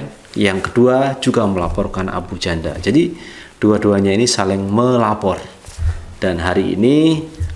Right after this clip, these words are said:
eh, pihak kepolisian menindaklanjuti laporan yang disampaikan oleh Ustadz Maher Atualibi.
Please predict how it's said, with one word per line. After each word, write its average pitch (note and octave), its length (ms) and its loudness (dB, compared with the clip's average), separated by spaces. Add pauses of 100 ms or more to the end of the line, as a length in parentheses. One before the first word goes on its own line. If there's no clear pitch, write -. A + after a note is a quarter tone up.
eh, - 320 -4
pihak F2 400 -4
kepolisian G2+ 800 -2
menindaklanjuti A2 1600 0
laporan F#2+ 720 -2 (400)
yang F2+ 560 -2
disampaikan G2+ 880 -2
oleh E2+ 320 -2
Ustadz E2 400 -8
Maher E2 400 -6
Atualibi. E2 720 -10